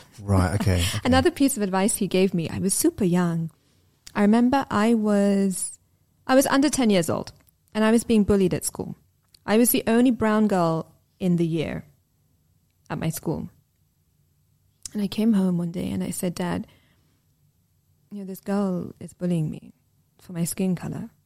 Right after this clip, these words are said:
Speaker 2: And it was the first time this had happened to me.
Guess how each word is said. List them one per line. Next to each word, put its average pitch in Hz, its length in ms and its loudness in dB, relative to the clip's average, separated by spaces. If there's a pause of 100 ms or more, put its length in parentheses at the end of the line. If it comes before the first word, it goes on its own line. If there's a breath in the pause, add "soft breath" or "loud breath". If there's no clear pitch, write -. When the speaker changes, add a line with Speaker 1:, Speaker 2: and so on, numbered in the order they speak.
(1900)
Speaker 2:
And 185 400 2 (160)
it 190 60 -18
was 196 100 -12
the - 100 -20
first 240 260 -2
time 233 200 2
this 190 140 0
had 190 80 -2
happened 185 340 -2
to - 120 -6
me. 139 240 -12